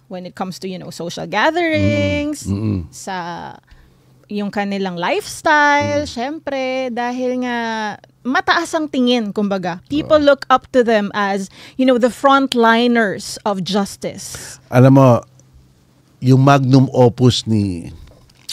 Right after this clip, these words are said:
Speaker 2: Oliver Wendell Holmes, yung magnum opus, nabaliktad yung ear mo.
Speaker 1: <laughs> Sige, it's okay.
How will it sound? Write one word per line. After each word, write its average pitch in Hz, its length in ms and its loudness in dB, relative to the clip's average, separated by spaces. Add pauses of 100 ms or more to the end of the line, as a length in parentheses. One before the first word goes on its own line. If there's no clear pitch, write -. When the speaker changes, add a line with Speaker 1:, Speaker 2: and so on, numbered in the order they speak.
(280)
Speaker 2:
Oliver 123 420 6
Wendell 104 460 2
Holmes, 90 600 -14 (760)
yung 123 180 6
magnum 143 440 6
opus, 127 460 -2 (380)
nabaliktad 151 680 0
yung 165 160 -4
ear 151 240 -2
mo. 143 240 -2 (400)
Speaker 1:
<laughs> - 380 -10
Sige, 311 200 0
it's 294 160 6
okay. 302 300 4